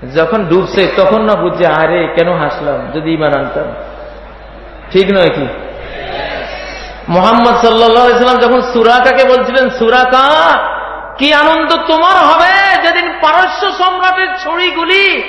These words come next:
তোমার হাতে তুমি পড়বা," তখন সুরাকা ভাবল, "মোহাম্মদ সাল্লাল্লাহু আলাইহি সাল্লাম কয়টা কাফেরের ডরে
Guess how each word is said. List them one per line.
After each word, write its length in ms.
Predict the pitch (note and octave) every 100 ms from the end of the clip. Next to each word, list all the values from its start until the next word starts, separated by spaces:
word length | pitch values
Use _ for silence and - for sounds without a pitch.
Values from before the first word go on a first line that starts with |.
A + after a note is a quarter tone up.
| - - -
তোমার 300 | E4 F#4 F#4+
হাতে 280 | D4+ - F#4
তুমি 260 | E4 E4
পড়বা," 680 | D4 D4+ D4+ D#4 G4+ G4+ - - - - - - -
তখন 320 | D4 F#4+ F#4+
সুরাকা 380 | F4 F#4 G4 G4
ভাবল, 300 | F4 F4 F#4+ G4 D#4+ - - - C4+
"মোহাম্মদ 420 | D#4+ G4+ G#4+ G#4+ G#4
সাল্লাল্লাহু 400 | F#4+ G4 F#4+ G4
আলাইহি 80 | F#4+
সাল্লাম 320 | F#4+ F#4+ D#4+ D#4+
কয়টা 320 | E4 F4+ F#4+
কাফেরের 640 | D#4+ D#4+ E4 G4 G#4 G#4
ডরে 300 | F4 F4 E4+